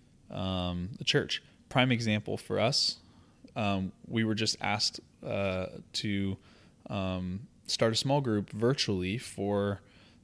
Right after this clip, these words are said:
uh, this time during covid. And we thought about it and assessed it from the lens of, like, "Okay, um, where does this fit into kind of, like, the way we're called?" And we felt like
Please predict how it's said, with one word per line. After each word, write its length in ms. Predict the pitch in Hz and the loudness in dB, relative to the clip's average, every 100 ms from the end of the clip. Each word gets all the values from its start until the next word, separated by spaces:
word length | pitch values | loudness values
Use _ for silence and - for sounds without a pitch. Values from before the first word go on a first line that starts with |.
| - | -8
uh, 220 | 110 101 | -4 -2
this 180 | 98 101 | 0 -2
time 280 | - 107 107 | -2 -2 0
during 220 | 104 101 | 0 -2
covid. 480 | - 139 117 95 151 - - | -2 -2 0 -4 -6 -12 -8
And 240 | 117 107 104 | -2 0 2
we 440 | 104 107 110 117 - - | 2 2 0 -2 -10 -20
thought 300 | - - 98 | -8 0 0
about 320 | 98 101 104 | 2 0 2
it 160 | 117 - - | 0 -2 -4
and 120 | 110 | -2
assessed 520 | 101 - 92 - - | 0 0 0 -2 -2
it 160 | 101 - | -6 -6
from 280 | - 107 | -6 -4
the 120 | 104 95 | -2 -2
lens 340 | 92 98 101 | -2 -2 -2
of, 160 | 98 113 | -4 -4
like, 320 | 87 101 - | -4 -4 -6
"Okay, 420 | - 113 92 107 - - - - - - - | -4 -2 -2 -4 -12 -20 -20 -20 -20 -14 -4
um, 440 | 104 95 92 92 | 0 0 0 -2
where 340 | 107 110 117 127 | 0 4 6 6
does 240 | 127 117 | 4 4
this 240 | 107 104 - | 2 2 0
fit 280 | - 104 | -2 -2
into 720 | - 104 104 - 90 95 104 135 - - | 0 0 0 -2 -2 0 0 -2 -8 -10
kind 200 | - 104 | -2 0
of, 100 | 98 | 0
like, 220 | 98 101 | 0 0
the 80 | 101 | -2
way 240 | 98 98 95 - - | -2 -2 -4 -6 -10
we're 160 | 107 98 | -8 -6
called?" 480 | - - 123 123 - - - - - | -4 0 2 0 -2 -16 -20 -20 -8
And 100 | - | 0
we 80 | 113 | 2
felt 220 | 123 123 - | 2 0 4
like 300 | 107 104 | 2 2